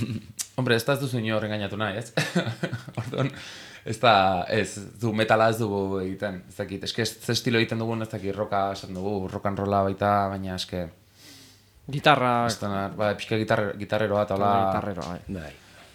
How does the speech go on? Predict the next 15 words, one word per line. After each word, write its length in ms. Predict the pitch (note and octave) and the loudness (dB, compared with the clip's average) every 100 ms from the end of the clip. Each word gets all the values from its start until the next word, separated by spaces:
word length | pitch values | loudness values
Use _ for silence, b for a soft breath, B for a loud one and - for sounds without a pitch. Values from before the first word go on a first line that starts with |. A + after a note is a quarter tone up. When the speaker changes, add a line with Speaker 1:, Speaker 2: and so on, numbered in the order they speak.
| - | -10
Speaker 1:
Ez 60 | - | 2
dakit, 240 | A#2 A#2+ A#2+ | 4 6 6
asko 180 | - C#3 | 8 6
gustatu 260 | B2+ B2+ | 6 2
izan 160 | B2 B2 | 2 4
zaigu 240 | C3+ B2+ | 4 6
beti 240 | B2 A#2 A#2+ | 4 6 6
hori, 80 | A2+ | 6
ba, 140 | G#2+ | 4
Helicopters, 800 | A#2+ G#2+ B2 A2 B2+ A#2+ A#2 G2+ | 6 4 4 2 6 8 6 4
Lucifer, 720 | A#2 G#2+ A2+ A#2 A2+ A2 A2 | 0 2 0 4 6 6 6
Danko 260 | A2+ A2+ G#2+ | 2 0 0
Jones, 420 | A2+ A2+ A2 A2 | 2 2 0 -2
Kuraia, 520 | - G#2 A2 A2 G#2+ | 0 8 8 10 6
Potenkin, 720 | G#2 G2 A2 G#2+ A2+ A2 G#2+ | 4 2 2 2 0 2 0